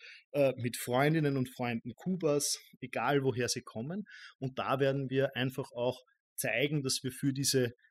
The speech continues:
äh, kubanische Revolution eintreten, mit Musik, mit Tanz, mit Spielen, mit, äh, natürlich auch Getränken, das ist notwendig. Äh, und das, da werden wir das, äh, groß aufzeigen. Übrigens, der vierzehnte August ist ein Tag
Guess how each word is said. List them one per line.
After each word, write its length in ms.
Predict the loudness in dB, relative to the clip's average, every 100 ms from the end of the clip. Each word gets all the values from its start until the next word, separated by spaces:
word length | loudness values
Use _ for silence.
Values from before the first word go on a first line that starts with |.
| _ -4
äh, 120 | -4
kubanische 760 | -4 -4 -2 -2 -2 0 -2 -4 _
Revolution 720 | -4 -2 0 -2 -4 -6 -6
eintreten, 800 | -4 -2 -2 0 0 0 -2 -2
mit 260 | -2 -4 -4
Musik, 540 | -8 -4 -2 -2 -4
mit 180 | -10 -10
Tanz, 440 | -6 -4 -4 -6 -6
mit 240 | -8 -10
Spielen, 680 | -8 -8 -2 -2 0 0 -2
mit, 300 | -4 -6 -12 -16 -20 -20 -4
äh, 200 | 0 0 -2
natürlich 420 | -6 0 2 4
auch 120 | 2
Getränken, 540 | 0 0 0 0 0 -4
das 120 | -4
ist 120 | -2
notwendig. 540 | -2 -4 -4 -6 -6 -8 -20 -20 -20 _ 0
Äh, 160 | 4 4
und 240 | 2 0
das, 240 | 0 0 0
da 180 | 2
werden 200 | 4 4
wir 80 | 2
das, 360 | 2 2 0 -2 -6 -4
äh, 220 | -2 -2
groß 460 | -4 -2 -2 -2 -4
aufzeigen. 540 | -4 -2 2 4 4
Übrigens, 400 | 2 0 2 0
der 100 | -4
vierzehnte 500 | 0 2 2 2 0
August 380 | -2 2 2 2
ist 160 | 0 -2
ein 300 | -2 0 0
Tag 440 | -4 -4 -4 -4